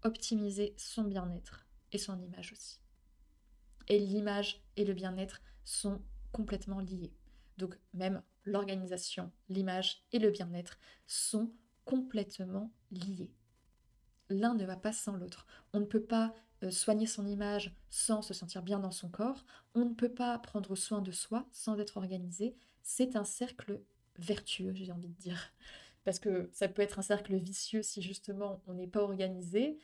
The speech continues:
Mais à partir du moment où on fait le tri et on se crée un environnement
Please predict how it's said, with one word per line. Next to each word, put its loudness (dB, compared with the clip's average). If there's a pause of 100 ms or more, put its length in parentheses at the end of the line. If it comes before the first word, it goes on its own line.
(360)
Mais 6 (380)
à 0
partir -2
du -4
moment 2
où -2
on -6
fait 2
le 6
tri -4
et -2
on -4
se -6
crée 0
un 4
environnement -2